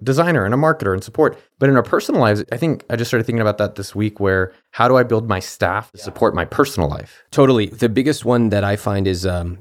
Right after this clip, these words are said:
Speaker 2: grocery shopping.
Speaker 1: Hmm.
Speaker 2: I have students of mine who have used my Zero to Launch program or whatever, and they make four, five, six hundred thousand dollars. A lot of them within, like, eighteen months. So that's a massive socioeconomic change, right? You're now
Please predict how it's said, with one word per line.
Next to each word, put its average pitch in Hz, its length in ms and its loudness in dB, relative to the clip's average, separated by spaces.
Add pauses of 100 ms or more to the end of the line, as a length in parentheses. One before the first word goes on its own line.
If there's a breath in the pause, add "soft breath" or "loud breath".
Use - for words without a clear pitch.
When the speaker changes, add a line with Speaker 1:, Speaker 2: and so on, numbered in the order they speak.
Speaker 2:
grocery 95 440 0
shopping. 90 420 -6 (260)
Speaker 1:
Hmm. 120 140 4 (300)
Speaker 2:
I 113 80 2
have 120 120 2
students 107 340 0
of 95 60 -2
mine 90 240 0
who 90 120 -4
have 87 320 -2
used 92 480 -4
my 85 100 -6
Zero 90 260 0
to 90 100 -4
Launch 87 240 -4
program 87 320 0
or 87 40 0
whatever, 85 380 -2
and 101 140 0
they 98 340 0
make 92 380 -4 (260)
four, 117 320 2
five, 95 320 -2
six - 240 -8
hundred 95 260 -2
thousand 87 320 -6
dollars. 82 460 -10 (140)
A - 40 -8
lot 113 160 4
of 110 80 2
them 104 360 0
within, 101 720 0 (100)
like, 127 220 -2
eighteen 143 320 0
months. 98 320 -8 (200 soft breath)
So 147 120 0
that's 196 160 2
a 190 60 6
massive 123 500 -2
socioeconomic 95 800 -2
change, 82 300 -10
right? 85 200 -6
You're 101 180 2
now 143 400 4